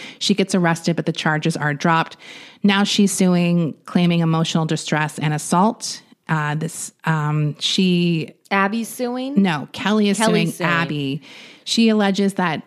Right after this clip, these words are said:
Speaker 1: Miller engaged in contact that caused her to reasonably believe that she was about to be harmed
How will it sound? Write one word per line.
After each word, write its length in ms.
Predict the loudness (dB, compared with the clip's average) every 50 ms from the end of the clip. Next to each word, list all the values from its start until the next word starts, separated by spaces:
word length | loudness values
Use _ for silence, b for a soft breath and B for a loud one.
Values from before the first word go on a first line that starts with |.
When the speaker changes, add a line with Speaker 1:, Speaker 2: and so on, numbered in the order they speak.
| _ -2
Speaker 1:
Miller 680 | 0 2 2 2 2 2 2 2 2 0 0 -2 -4 -4
engaged 580 | -2 -2 -2 0 0 0 0 0 -2 -2 -2 -2
in 100 | -2 -2
contact 500 | -2 -2 -2 0 0 0 0 -2 -2 -2
that 120 | -4 -8
caused 560 | -6 -4 -2 -2 -2 -2 -4 -6 -10 -18 -20 -20 _ _ _
her 460 | -12 -12 -6 0 2 2 4 4 2 2
to 140 | 0 -2 -2
reasonably 480 | 2 2 2 2 4 4 4 4 4
believe 300 | 4 2 2 2 0 0
that 120 | -2 -4 -4
she 160 | -2 0 0
was 140 | 0 0 0
about 280 | -2 -2 -2 -2 0 -2
to 60 | -2
be 100 | 0 0
harmed 640 | -2 0 0 2 2 2 2 2 0 0 -2 -4